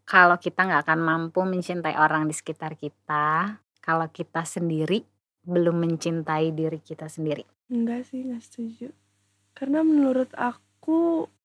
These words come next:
Speaker 2: love itu nggak ada rules-nya. Kadang ada beberapa orang seperti aku yang aku mendapatkan percaya diri aku mungkin dari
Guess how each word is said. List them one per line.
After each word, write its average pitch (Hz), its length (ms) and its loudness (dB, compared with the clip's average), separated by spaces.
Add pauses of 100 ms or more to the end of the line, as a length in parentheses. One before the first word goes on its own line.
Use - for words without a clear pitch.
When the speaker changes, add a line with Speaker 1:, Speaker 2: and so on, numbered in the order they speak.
(140)
Speaker 2:
love 240 460 2
itu - 280 -8
nggak 269 360 4
ada 233 120 4
rules-nya. 240 680 -2 (800)
Kadang 320 280 6
ada 403 160 8
beberapa 254 400 6
orang 247 240 4
seperti 247 460 -2
aku 208 380 0
yang 247 280 6 (280)
aku 294 200 2
mendapatkan 294 920 6 (380)
percaya 240 360 0
diri 233 220 2
aku 233 220 4
mungkin 285 460 4
dari 240 380 4